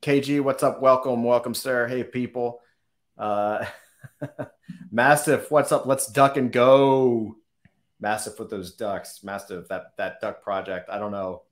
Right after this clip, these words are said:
I can't, I don't know if I can, I'm allowed to say anything about it. It's freaking awesome. Go check out Massive's project.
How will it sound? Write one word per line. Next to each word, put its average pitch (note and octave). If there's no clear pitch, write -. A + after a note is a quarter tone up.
I G#2
can't, B2
I A#2
don't C3
know C#3+
if C3+
I B2
can, B2+
I'm B2
allowed B2
to A2
say B2+
anything A#2
about G#2+
it. F#2
It's F2
freaking G#2
awesome. F#2
Go F2
check F2
out E2
Massive's D#2+
project. D2+